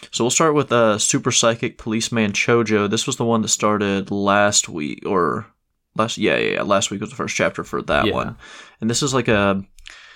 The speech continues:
Speaker 1: <sighs> kind of a buddy cop comedy thing. And I, I've gotta be honest, I, <laughs> I'm not really feeling this one at all. It has, like, I, I sorta like the art, kinda like the character designs,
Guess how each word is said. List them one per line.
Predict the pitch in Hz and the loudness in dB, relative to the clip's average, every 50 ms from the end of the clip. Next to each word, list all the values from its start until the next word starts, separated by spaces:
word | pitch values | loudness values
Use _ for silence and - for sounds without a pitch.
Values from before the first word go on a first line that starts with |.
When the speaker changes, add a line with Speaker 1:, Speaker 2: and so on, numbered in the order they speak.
| - - _ _ _ _ - | -20 -20 _ _ _ _ -14
Speaker 1:
<sighs> | - - - - - - _ _ _ - - - | -12 -12 -12 -14 -18 -20 _ _ _ -20 -20 -6
kind | - - 123 127 | -2 0 0 2
of | 120 110 | 2 2
a | 104 98 98 95 98 98 - _ _ _ _ _ - | 4 4 2 2 -2 -6 -12 _ _ _ _ _ -10
buddy | 110 101 101 - 113 120 135 151 151 147 147 | -10 -4 -2 0 0 0 0 0 -2 -2 -4
cop | - - 151 147 143 147 139 - - - - | -2 0 2 2 4 2 0 -2 -8 -18 -8
comedy | - - 131 131 139 143 147 143 151 156 151 151 151 151 151 - | -2 0 2 2 2 2 0 0 0 0 -2 -2 -2 -4 -6 -8
thing. | - - - - - 151 151 160 165 160 165 170 170 170 170 170 160 - _ _ - - - - _ _ _ _ _ _ - - - | -10 -12 -8 -2 0 2 2 2 2 0 -2 -2 -4 -4 -6 -8 -10 -14 _ _ -20 -20 -20 -20 _ _ _ _ _ _ -14 -10 -8
And | - 69 73 90 - | -6 -4 -4 -4 -4
I, | - - - - _ _ _ _ _ _ - | -6 -6 -10 -14 _ _ _ _ _ _ 2
I've | 110 113 120 117 | 2 2 2 2
gotta | 123 117 107 | 0 -2 -2
be | 95 117 107 107 | 0 0 0 2
honest, | 104 107 107 107 107 - - - _ | 2 2 2 2 0 -2 -4 -6 _
I, | - 107 107 110 110 110 107 104 95 - - | 0 2 4 4 4 4 4 4 4 2 0
<laughs> | - - - - - - - - | 0 -2 -2 -2 -6 -6 -2 0
I'm | 214 185 - - 170 147 - - | 0 0 0 -2 -8 -8 -4 -2
not | 156 - - - - | -2 -2 -4 -4 -4
really | 139 120 113 113 | -4 -2 -4 -4
feeling | - - 123 117 113 113 107 104 | -4 -2 2 2 4 4 2 2
this | 110 110 - | 0 -2 -2
one | - 117 110 107 | -2 -2 -2 0
at | 107 107 | 0 0
all. | 107 107 110 110 110 113 - - - - - - 143 | 2 2 2 2 0 0 -2 -6 -10 -10 -10 -4 0
It | 139 143 143 | 2 2 2
has, | 135 160 160 190 214 214 - | 2 2 2 2 0 0 -2
like, | - 180 175 156 - - - - - - - - - - | 0 0 0 0 -2 -4 -8 -16 -18 -18 -20 -16 -6 -2
I, | - 131 135 - - - _ - | -2 -2 -2 -4 -10 -12 _ -4
I | 139 | -2
sorta | - - 180 214 240 | 2 2 4 4 4
like | 185 135 123 147 147 | 4 4 2 2 2
the | - 151 117 | 0 2 4
art, | - 107 120 131 143 - - | 4 4 4 4 2 -2 -2
kinda | - 131 123 | -2 0 2
like | 120 110 113 117 | 2 2 2 0
the | - 117 | -2 -2
character | - - 113 120 120 - 135 131 | 0 2 2 2 2 -2 -4 -6
designs, | 139 139 147 143 147 151 160 160 165 - - | -2 0 2 2 2 2 0 -2 -4 -6 -8